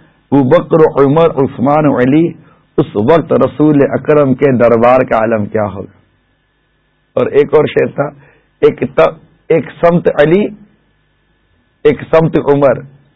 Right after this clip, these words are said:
صدیق ادھر، عثمان ادھر۔ ایک سمت علی، ایک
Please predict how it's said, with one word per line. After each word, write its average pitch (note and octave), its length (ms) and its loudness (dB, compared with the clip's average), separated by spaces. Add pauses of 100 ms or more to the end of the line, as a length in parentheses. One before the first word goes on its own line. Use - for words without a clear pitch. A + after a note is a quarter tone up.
(160)
صدیق D3+ 480 0 (200)
ادھر، F#3+ 260 2 (180)
عثمان D3+ 580 0
ادھر۔ A2+ 260 0 (1600)
ایک E3+ 280 -2
سمت F3 240 2 (160)
علی، E3 220 4 (120)
ایک C3+ 140 -4